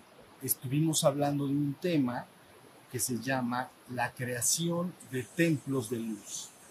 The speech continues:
La creación de templos de luz. Entonces, un tema mucho, muy importante. Tenemos que conocerlo muy bien. Es un estudio que se relaciona,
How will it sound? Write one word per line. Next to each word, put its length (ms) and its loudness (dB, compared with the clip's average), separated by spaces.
La 220 2
creación 640 0
de 80 -2
templos 560 0
de 80 -10
luz. 260 -14
Entonces, 420 -2
un 80 2
tema 300 2
mucho, 560 -2
muy 240 0
importante. 760 -2
Tenemos 240 0
que 80 2
conocerlo 640 -2
muy 240 2
bien. 340 -2
Es 360 0
un 160 2
estudio 440 2
que 200 -4
se 160 -8
relaciona, 500 -4